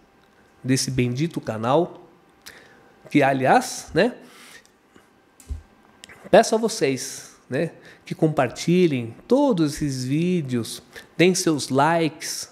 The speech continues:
porque isso muito ajuda, não somente a manutenção, mas do desenvolvimento desse canal,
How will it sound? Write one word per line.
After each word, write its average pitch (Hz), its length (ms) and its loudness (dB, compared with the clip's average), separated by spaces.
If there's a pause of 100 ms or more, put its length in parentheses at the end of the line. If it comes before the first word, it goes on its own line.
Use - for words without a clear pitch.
(280)
porque 170 200 -4 (160)
isso 180 240 -2
muito 170 480 2
ajuda, 127 600 -2 (420)
não 165 100 4
somente 147 400 -2
a 131 40 -2
manutenção, 135 560 -4
mas 165 100 2
do 160 120 -2
desenvolvimento 160 800 0
desse 123 260 -10
canal, 110 540 -8